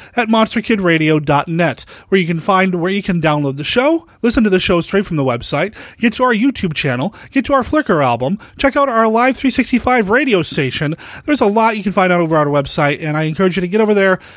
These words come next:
between episodes and just explore. The other thing that I'd like to ask you to do between episodes, if you haven't already done so, if you use iTunes, we are asking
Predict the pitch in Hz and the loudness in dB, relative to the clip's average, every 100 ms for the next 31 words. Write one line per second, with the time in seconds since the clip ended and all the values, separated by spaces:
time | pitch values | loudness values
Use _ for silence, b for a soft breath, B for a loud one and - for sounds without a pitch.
0 | B 202 285 285 233 226 226 240 226 226 | B -2 0 2 0 0 2 0 0 0
1 | 202 196 208 190 196 - - 208 190 139 | 0 -2 -4 -6 -8 -8 -2 0 2 0
2 | - B B - 233 240 233 220 202 226 | -6 B B -2 0 2 2 2 2 0
3 | 220 190 247 - 220 185 180 269 196 - | 0 0 0 -2 -2 -2 -2 -2 -2 -2
4 | 175 160 202 226 208 233 185 147 226 185 | -2 -2 -2 -2 -2 -4 -4 -2 0 0
5 | 175 214 180 151 156 285 - 165 135 127 | -2 -2 -2 -2 0 0 2 2 2 0
6 | B B B B B - 269 - 226 247 | B B B B B 0 0 0 0 2
7 | 214 196 226 - 180 202 214 160 123 123 | 2 2 0 0 0 0 2 0 0 -2
8 | 131 190 247 180 175 165 - 170 | -2 0 0 2 2 2 -2 -4